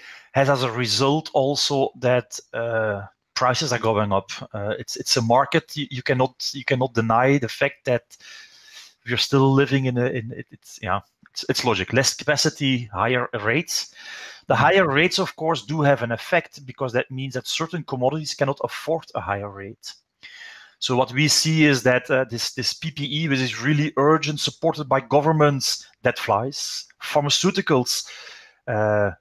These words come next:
Speaker 1: the first, um, requirement for them is supply and then optimize. So for the moment, they are accepting, uh, other rates and different rates than other commodities.
Speaker 2: Mm.
Speaker 1: So the more urgent and the more,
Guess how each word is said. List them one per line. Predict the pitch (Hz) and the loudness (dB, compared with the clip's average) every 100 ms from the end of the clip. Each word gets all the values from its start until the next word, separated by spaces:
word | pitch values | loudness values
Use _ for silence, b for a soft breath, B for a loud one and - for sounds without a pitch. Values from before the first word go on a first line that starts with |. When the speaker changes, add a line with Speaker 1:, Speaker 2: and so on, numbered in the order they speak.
| _ | _
Speaker 1:
the | 110 | -10
first, | - - 170 - - - - _ - | -4 2 2 2 -2 -10 -10 _ -16
um, | 127 117 117 113 113 110 107 117 127 | -6 -2 -2 -2 -4 -8 -10 -8 -6
requirement | 127 - 147 165 156 135 123 | -4 4 6 6 4 2 -2
for | 135 | 0
them | 127 135 | 0 2
is | - | 2
supply | - 127 113 101 147 165 b b b - | 2 2 2 2 0 -8 b b b -2
and | 123 | 0
then | 117 135 - | 2 2 2
optimize. | - - 131 143 170 | 0 -2 0 2 0
So | - | -2
for | - | -2
the | 127 | 0
moment, | 131 147 151 127 | 4 4 4 4
they | 131 | 4
are | |
accepting, | 123 - 147 - - 147 120 _ _ _ _ _ _ _ - - | 2 2 0 0 -2 -2 -4 _ _ _ _ _ _ _ -20 -8
uh, | 110 110 92 B B B 156 | -2 -2 -2 B B B 2
other | 151 156 | 4 2
rates | 117 139 151 - | 4 4 4 0
and | 131 | -2
different | 120 143 160 139 127 | 0 0 0 -2 0
rates | 139 147 | 0 0
than | 120 117 | -4 -2
other | 131 135 | -4 -4
commodities. | - 143 147 151 170 - - - _ _ _ _ _ _ | -4 -4 -4 -4 -8 -10 -10 -10 _ _ _ _ _ _
Speaker 2:
Mm. | 123 107 98 98 B | -6 -4 -4 -6 B
Speaker 1:
So | - 151 | 0 2
the | 143 | 4
more | 151 196 208 | 6 6 6
urgent | 156 185 - 143 131 | 6 4 4 2 0
and | 127 | 0
the | |
more, | 127 135 160 170 160 | 0 2 4 6 4